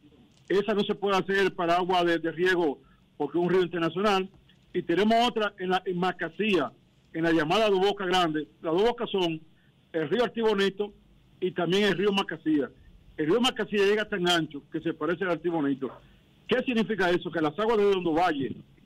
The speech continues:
que queda, diría yo, a, al sur de Elías Piña, al sudeste de Elías Piña, van caminando, incluso pasan tres municipios, incluyendo a, al Llano, llega a Comendador. Entonces,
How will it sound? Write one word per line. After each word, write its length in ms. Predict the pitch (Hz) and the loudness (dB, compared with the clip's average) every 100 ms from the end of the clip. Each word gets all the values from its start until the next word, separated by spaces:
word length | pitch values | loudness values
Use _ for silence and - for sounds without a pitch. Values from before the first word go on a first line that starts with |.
| - - - | -20 -20 -8
que 140 | 156 | -4
queda, 200 | 190 214 | 0 2
diría 240 | 196 190 196 | 2 2 0
yo, 260 | 196 196 175 | 0 -2 -2
a, 120 | 165 | -4
al 280 | 170 156 139 | -2 -4 -4
sur 280 | - 240 220 | -4 -2 0
de 80 | 196 | 2
Elías 200 | 190 - | 0 0
Piña, 440 | 220 196 175 151 - - _ 175 | -2 2 0 -2 -8 -20 _ -8
al 140 | 151 | -4
sudeste 320 | 170 214 214 | 0 0 0
de 60 | 190 | 0
Elías 140 | 185 | 0
Piña, 340 | 185 185 156 147 - - - - - - | 0 -2 -2 -6 -10 -20 -18 -18 -16 -6
van 180 | 190 233 | -2 -2
caminando, 640 | 226 202 202 202 180 170 - _ _ _ - | 0 2 4 2 2 -2 -8 _ _ _ -8
incluso 680 | 165 156 233 214 185 151 - - - | -6 0 0 0 0 0 -2 -20 -4
pasan 300 | 202 214 175 | -4 -2 -2
tres 180 | 208 202 | 0 2
municipios, 560 | 202 175 196 220 180 | 2 0 -2 -4 -2
incluyendo 440 | 151 147 175 190 180 | 0 2 2 2 2
a, 220 | 156 117 - - - - | 2 0 -6 -20 -20 -8
al 180 | 151 143 | -4 -2
Llano, 320 | 175 196 175 | 2 2 2
llega 200 | 156 170 | 2 0
a 40 | 180 | -2
Comendador. 580 | 180 180 190 180 170 - - _ _ _ _ - | -2 0 2 4 2 -2 -18 _ _ _ _ -6
Entonces, 800 | 165 156 220 202 190 - - | -6 0 0 2 -2 -8 -20